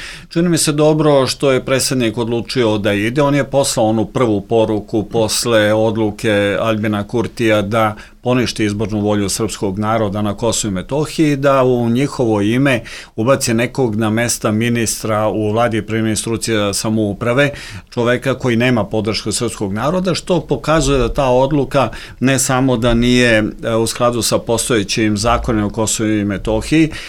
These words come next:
nego je, e, i nije opravdana. Znači, nema ni legalitet, nema ni legitimitet.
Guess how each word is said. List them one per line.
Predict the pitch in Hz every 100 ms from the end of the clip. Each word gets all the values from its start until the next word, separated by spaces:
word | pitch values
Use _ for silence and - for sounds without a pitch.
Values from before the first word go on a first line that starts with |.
| -
nego | 127 131 127 139
je, | 131 135 131 127
e, | 123 - 131 123 127 123
i | 131
nije | 127 135
opravdana. | 127 127 135 107 90 95 82 - - _ _
Znači, | 131 123 127
nema | 117 139 139 127
ni | 120 123 117 107
legalitet, | 110 117 110 104 104 175 175 - - -
nema | 139 147 143
ni | 139 139 131
legitimitet. | 131 127 123 127 127 - 107 -